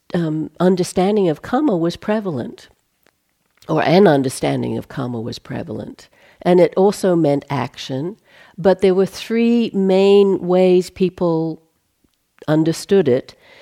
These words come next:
Um, and the first one was that all present experience was the re-, direct result in a kind of linear way of past actions.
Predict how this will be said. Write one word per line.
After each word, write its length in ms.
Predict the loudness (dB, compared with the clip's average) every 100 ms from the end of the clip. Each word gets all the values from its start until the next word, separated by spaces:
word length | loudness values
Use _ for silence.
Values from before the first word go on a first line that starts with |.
| _ _ -6
Um, 440 | -2 -2 -2 -6 -12 _
and 160 | 0
the 80 | 2
first 420 | 2 0 0 0
one 200 | -2 0
was 340 | 0 0 -2 0
that 180 | -2 -2 _
all 380 | 2 4 4 2
present 480 | -2 -2 -2 0 -2
experience 680 | -2 -6 -2 0 0 -4 -6
was 260 | -6 -4
the 220 | -4 -6 -8 -6
re-, 200 | -6 -6
direct 500 | -2 0 2 0 -4
result 560 | 0 0 2 0 0 -4 -4
in 100 | -6
a 60 |
kind 200 | -4 -4
of 160 | -4 -2
linear 420 | 0 4 4 2
way 480 | 0 0 0 -2 -4 _ _ -10
of 160 | -10
past 400 | -6 -6 -6 -8
actions. 800 | -10 -10 -12 -14 -14 -14 -18 -20